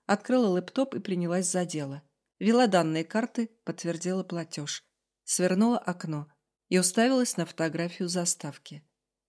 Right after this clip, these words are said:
Свою и мужа. Улыбнулась. А вот Сергей на фото не улыбался и выглядел очень крутым.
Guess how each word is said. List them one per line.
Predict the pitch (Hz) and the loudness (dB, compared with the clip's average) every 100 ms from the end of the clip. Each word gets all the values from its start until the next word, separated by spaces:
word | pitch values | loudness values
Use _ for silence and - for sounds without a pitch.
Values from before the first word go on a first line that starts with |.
| _ | _
Свою | - - 175 160 196 247 _ _ _ | -2 0 0 0 0 -2 _ _ _
и | - | 0
мужа. | 185 151 135 139 - _ _ _ _ - | 0 0 -6 -8 -10 _ _ _ _ 0
Улыбнулась. | 233 226 180 143 143 - - - _ _ _ _ _ _ - | 2 2 0 -6 -6 -8 -10 -12 _ _ _ _ _ _ -2
А | 175 | 0
вот | 190 | 2
Сергей | - 202 180 240 | 2 2 2 2
на | 240 175 | 4 2
фото | - 180 196 | 0 -2 0
не | 180 180 | 0 0
улыбался | 185 170 160 143 - - 135 _ _ _ _ | -2 -2 -4 -6 -8 -8 -12 _ _ _ _
и | 180 | -2
выглядел | 180 214 190 196 175 - | 2 4 4 2 0 -2
очень | 175 - 180 170 - _ - | -2 0 0 -4 -6 _ -12
крутым. | - 196 - 165 135 | -2 -2 0 -2 -2